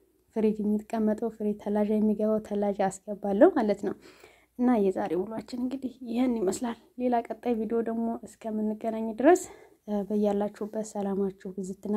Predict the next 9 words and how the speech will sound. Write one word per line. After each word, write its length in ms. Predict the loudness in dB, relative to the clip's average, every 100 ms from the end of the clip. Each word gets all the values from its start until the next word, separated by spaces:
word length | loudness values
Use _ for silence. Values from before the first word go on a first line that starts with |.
| 0
ትረፍ 240 | -2 -2
ይበልልኝ። 460 | 0 0 2 2 0 -2 -20 -20 _
ሁሌም 280 | 6 10 10
ከጎን 340 | 8 4 6 6
የሆናችሁ 500 | 6 4 2 -2 0
ለምታበረታቱ፣ 880 | 0 0 -2 -4 -6 -4 -4 -6 -8 -10
ሼር፣ 240 | -4 -2
ላይክ 200 | 0 -2 -2
ለምታደርጉልኝ፣ 1120 | -2 -2 -2 -4 -2 0 -2 -2 -2 4 8